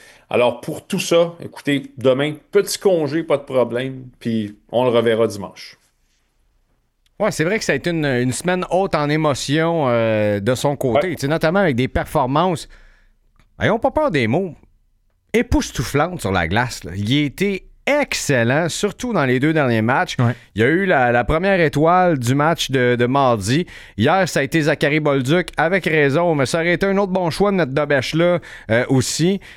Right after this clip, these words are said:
Speaker 2: Écoute, euh, tu l'as dit, et, euh, c'est vrai que t'as raison, tu me fais changer d'idée. Tiens.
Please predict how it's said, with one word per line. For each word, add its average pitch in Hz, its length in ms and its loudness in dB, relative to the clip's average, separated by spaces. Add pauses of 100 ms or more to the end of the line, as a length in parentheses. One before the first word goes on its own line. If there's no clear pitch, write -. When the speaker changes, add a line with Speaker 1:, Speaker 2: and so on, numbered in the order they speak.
(160)
Speaker 2:
Écoute, 156 380 -2
euh, 107 260 4
tu 113 160 -4
l'as 127 200 4
dit, 139 300 0 (100)
et, 110 340 4
euh, 95 520 2
c'est 147 220 -2
vrai 156 220 0
que 92 540 0 (280)
t'as 139 100 0
raison, 135 280 0
tu - 120 -8
me 117 40 -4
fais 165 120 -4
changer 107 360 0
d'idée. 85 260 -6 (200)
Tiens. 82 140 -10